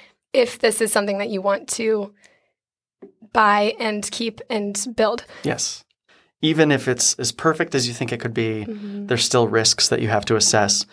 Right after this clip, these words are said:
Speaker 2: and make sure that you're willing to deal with those risks and that they won't, they won't screw up your investment.
Speaker 1: Yeah, absolutely, 'cause there, there are a lot of risks there.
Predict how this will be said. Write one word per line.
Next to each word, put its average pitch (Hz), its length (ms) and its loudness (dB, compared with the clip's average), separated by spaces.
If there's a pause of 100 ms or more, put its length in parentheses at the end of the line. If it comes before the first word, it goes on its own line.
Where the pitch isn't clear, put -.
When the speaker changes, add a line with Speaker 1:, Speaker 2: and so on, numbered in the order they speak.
(300)
Speaker 2:
and 120 100 0
make 117 160 2
sure 120 180 4
that 110 120 2
you're 107 120 0
willing 104 320 0
to 104 260 -2
deal 107 220 2
with 101 100 -4
those 98 200 -2
risks - 560 2
and 101 580 -4
that 110 160 -4
they 101 260 -2
won't, 113 340 -6
they 120 80 6
won't 113 200 0
screw - 160 2
up 117 100 0
your 117 100 4
investment. 110 460 -2 (280)
Speaker 1:
Yeah, 226 260 2 (240)
absolutely, 214 520 0
'cause 214 180 -6
there, 214 200 4
there 202 200 0
are 202 60 2
a 208 80 2
lot 208 140 -2
of 214 80 -10
risks 233 340 -2
there. 233 260 -2